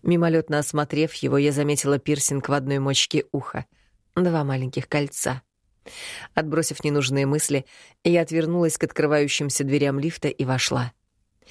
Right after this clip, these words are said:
Сердце екнуло. Электрический ток пробежался по коже, оставляя неприятное покалывание. Предчувствие чего-то нехорошего засело в подкорке головного мозга, словно я жертва, попавшая в сети серийного убийцы.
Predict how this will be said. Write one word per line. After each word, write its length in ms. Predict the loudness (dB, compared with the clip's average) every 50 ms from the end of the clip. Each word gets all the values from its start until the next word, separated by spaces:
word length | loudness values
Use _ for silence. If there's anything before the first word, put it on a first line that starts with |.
| -16 -14 -12 -12 -14 -14 -6 -2
Сердце 500 | 2 4 4 2 2 0 -4 -4 -4 -4
екнуло. 640 | -2 -2 -2 -2 -4 -6 -8 -8 -6 -6 -8 -8 -12 _ _ _ _ _ _ _
Электрический 760 | 0 0 0 0 -2 -2 -2 -2 0 0 -2 0 0 0 -2
ток 340 | 0 _ 0 -2 -2 -2 -4
пробежался 560 | -4 -2 0 0 0 0 0 0 0 0 -2
по 140 | -2 -4 -4
коже, 300 | -2 0 0 0 2 2
оставляя 420 | 0 0 0 -2 0 0 0 0
неприятное 640 | 0 0 0 0 0 2 2 2 0 0 0 -2 -2
покалывание. 840 | 0 -2 -4 -2 -2 -2 0 0 -2 -2 -2 -2 -4 -4 -6 -8 -10 _ _ _ _ _ _ _ _ -20 -18 -16 -14 -12 -12 -12 -12 -8 -2
Предчувствие 640 | 0 0 0 0 -2 -2 -2 -2 -2 -2 0 2 2 2
чего-то 340 | 2 2 2 2 0 0
нехорошего 640 | 0 0 0 0 0 0 0 0 0 0 0 2 2
засело 380 | 2 2 2 2 2 2 0
в 60 | 0 0
подкорке 480 | -2 -4 -4 -2 -2 -2 -2 -2 -2 0
головного 500 | 2 2 2 2 0 0 -2 0 0 0
мозга, 440 | 2 2 2 0 0 0 -2 -2 -4 -8 -20 -20 -20 -20 -8 -4
словно 440 | 0 2 4 4 2 2 0 0
я 280 | 0 0 2 2 2 2
жертва, 520 | 2 2 2 2 0 0 -2 -6 -8 -6
попавшая 580 | -4 -4 -4 -2 -2 -2 -2 -2 -2 0 0 0
в 40 | 2
сети 280 | 2 2 0 0 0
серийного 540 | 0 0 0 2 0 0 0 0 0 0 0
убийцы. 720 | 0 0 0 2 0 0 0 -2 -2 -2 -2 -2 -4 -6